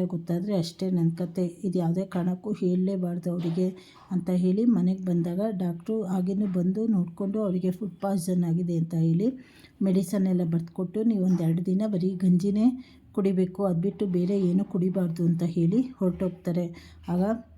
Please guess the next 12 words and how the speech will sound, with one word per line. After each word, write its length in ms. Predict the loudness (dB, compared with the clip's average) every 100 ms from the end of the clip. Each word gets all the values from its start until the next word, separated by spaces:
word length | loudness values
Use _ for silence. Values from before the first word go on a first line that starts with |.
| -20 -20 -18 -4 0
ಮ್, 280 | 2 2 0 -8 -20 -20 -10 -4
ಬಂದಾಗ, 440 | 2 4 4 2 0
"ಸೂರ್ಯ, 340 | -2 -2 0 2
ಎಲ್ಲಿಗೆ 300 | 4 2 2
ಹೋಗಿದ್ದೆ 400 | 0 -2 0 2
ನೀನು?" 260 | 4 4 4
"ಇಲ್ಲ, 220 | 2 2 0
ಇಲ್ಲೇ 220 | 2 2
ಒಂಚೂರು 340 | 2 0 -4
ಕೆಲಸ 260 | -2 -2 0
ಇತ್ತು." 280 | -2 -2 -6 -6 -8 -20 -6
"ಏನಾಯಿತು? 460 | 2 2 2 0 -2